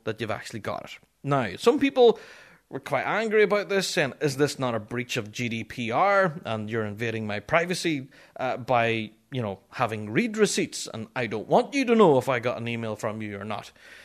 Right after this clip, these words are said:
Um, but I don't understand that argument, to be honest. But, um, yeah, R S P B A had to go to social media to ask bands, "Hey,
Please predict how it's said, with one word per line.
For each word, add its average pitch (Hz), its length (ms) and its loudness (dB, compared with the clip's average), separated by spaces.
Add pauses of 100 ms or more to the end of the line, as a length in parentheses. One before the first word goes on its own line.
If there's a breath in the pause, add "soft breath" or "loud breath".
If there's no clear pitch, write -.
(200 loud breath)
Um, 117 400 -2 (240)
but 127 200 -6
I 143 120 -10
don't 110 160 -6
understand 110 420 -4
that 107 140 0
argument, 131 480 -2
to 117 60 -12
be 123 100 -4
honest. 156 320 -2
But, 147 220 2
um, 147 300 -2
yeah, 220 300 2
R 233 140 0
S 262 120 2
P 220 180 -4
B 190 140 -2
A 220 200 4
had 185 180 2
to 160 80 -8
go 208 160 0
to 170 100 -8
social 208 300 -2
media 175 360 0 (440 loud breath)
to 196 100 0
ask 254 320 0
bands, 208 420 2 (100)
"Hey, 285 280 6